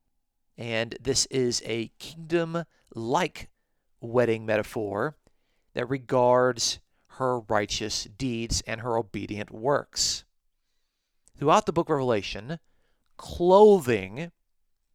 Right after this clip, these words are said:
has been used to describe behavior, specifically the behavior that is appropriate for the churches that are already mentioned in the book of Revelation. Let me give you a couple examples of this.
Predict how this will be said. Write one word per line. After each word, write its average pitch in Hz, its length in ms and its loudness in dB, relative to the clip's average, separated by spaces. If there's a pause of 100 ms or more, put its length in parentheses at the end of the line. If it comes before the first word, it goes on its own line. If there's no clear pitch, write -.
(240)
has 156 160 -2
been 156 160 0
used 190 380 0
to - 60 -8
describe 127 800 2 (340)
behavior, 147 840 -4 (760)
specifically 135 840 -6 (340)
the 127 80 -8
behavior 127 840 -2 (280)
that 110 100 -4
is 117 160 -4
appropriate 127 960 2 (280)
for 123 280 -4
the 123 100 -4
churches 113 800 -6
that 104 120 -4
are 110 200 -4
already 110 420 -4
mentioned 104 420 -6
in 104 140 -10
the 107 80 -6
book 98 240 -10
of 98 60 -8
Revelation. 101 680 -4 (880)
Let - 20 -20
me 110 100 -12
give 107 160 -6
you 104 80 -6
a 98 40 -6
couple 101 260 -4
examples 98 440 -10
of 98 100 -12
this. - 420 -4